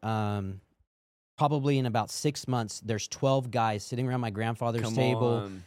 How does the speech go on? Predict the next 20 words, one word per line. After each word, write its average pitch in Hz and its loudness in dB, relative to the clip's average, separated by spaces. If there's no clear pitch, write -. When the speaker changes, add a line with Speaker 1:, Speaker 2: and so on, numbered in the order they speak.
Speaker 1:
He's 123 -2
pulling 147 2
out 139 4
the 127 2
leaves, 135 4
having 131 2
to 127 2
extend 131 0
this 120 -2
little 127 2
oak 123 2
table, 113 -2
and 120 0
he's 131 0
got 120 4
all 139 6
of 135 0
these 131 2
little, 123 0
uh, 107 2